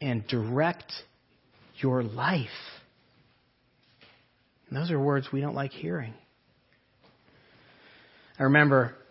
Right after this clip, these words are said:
maybe you do too, when you were teaching your first child to drive and you would drive with them in the passenger seat. I just went through this with my eldest.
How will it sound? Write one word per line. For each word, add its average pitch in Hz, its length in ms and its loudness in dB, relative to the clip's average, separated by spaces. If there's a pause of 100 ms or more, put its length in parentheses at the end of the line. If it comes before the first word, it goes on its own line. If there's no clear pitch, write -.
(260)
maybe 135 240 6
you 135 160 6
do 135 160 4
too, 180 320 6
when 139 140 6
you 127 120 4
were 127 240 4 (280)
teaching 151 340 4
your 135 140 4
first 147 340 0
child 131 360 2
to 123 80 -4
drive 123 500 4 (420)
and 127 180 -2
you 127 160 4
would 123 180 2 (460)
drive 131 440 6
with 120 180 -2
them 139 200 6
in 127 100 2
the 117 200 0 (300)
passenger 156 480 4
seat. 117 300 0
I 117 80 4
just 127 260 -2
went 135 220 0
through 143 180 2
this 131 260 2
with - 140 -6
my 120 220 -2
eldest. 143 520 2